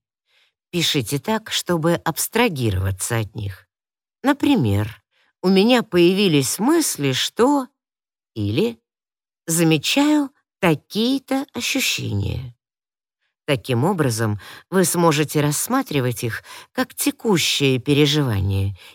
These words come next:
и не принимать за истину. Расскажите человеку, которому доверяете, к каким искажениям вы склонны, и попросите помощи в отслеживании.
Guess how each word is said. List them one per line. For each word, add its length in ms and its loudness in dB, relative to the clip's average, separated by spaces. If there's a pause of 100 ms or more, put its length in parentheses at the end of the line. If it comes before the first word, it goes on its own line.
и 100 4
не 140 6
принимать 540 4
за 140 2
истину. 800 -4 (1040)
Расскажите 720 2
человеку, 720 2
которому 540 0
доверяете, 800 0 (220)
к 100 -20
каким 420 2
искажениям 800 0
вы 100 0
склонны, 800 -2 (540)
и 180 2
попросите 640 -2
помощи 720 0
в 100 -4
отслеживании. 1200 -2